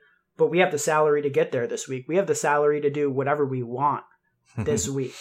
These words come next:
Speaker 1: The question is, is it the right move to pay eight thousand dollars for quarterback and get up to Kyler Murray in cash games?
Speaker 2: I think the answer to that question is yes.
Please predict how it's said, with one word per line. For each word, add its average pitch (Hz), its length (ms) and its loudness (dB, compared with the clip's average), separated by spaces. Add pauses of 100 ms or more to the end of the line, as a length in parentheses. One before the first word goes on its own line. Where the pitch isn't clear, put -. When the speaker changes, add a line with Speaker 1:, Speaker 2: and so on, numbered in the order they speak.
(180)
Speaker 1:
The 147 80 -4
question 156 380 4
is, 147 320 2
is 160 180 -2
it 147 160 0
the 143 60 -4
right 135 240 -4
move 131 360 0
to - 80 -10
pay 135 220 -6
eight 143 220 -2
thousand 135 340 -2
dollars 131 340 -2
for - 120 -14
quarterback 135 520 -2
and 135 140 -6
get 131 120 -4
up 120 140 -6
to 131 80 -14
Kyler 123 320 -6
Murray 127 280 -6
in 110 100 -14
cash 120 320 -6
games? - 460 -20
Speaker 2:
I 139 240 10
think 139 480 2
the 120 240 -4
answer 120 680 4 (280)
to - 140 4
that 110 180 8
question 98 600 2
is 95 480 0
yes. - 580 0